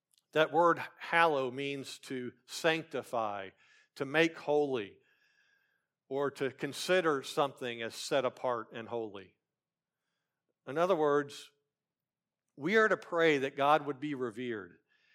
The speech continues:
that he would receive surpassing glory, honor, and praise in our own life, in our church,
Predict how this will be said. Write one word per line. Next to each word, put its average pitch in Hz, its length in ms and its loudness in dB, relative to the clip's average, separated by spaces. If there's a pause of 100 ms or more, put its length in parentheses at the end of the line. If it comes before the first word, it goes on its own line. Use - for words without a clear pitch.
(140)
that 135 140 -6
he 180 180 -2
would 165 180 0
receive 147 540 -4
surpassing 160 840 -2
glory, 151 580 0
honor, 139 440 -2
and 123 220 -10
praise 117 680 -2
in 117 120 -12
our 113 200 -4
own 151 180 -4
life, 170 500 -2 (800)
in 123 100 -10
our 117 120 -2
church, - 720 -4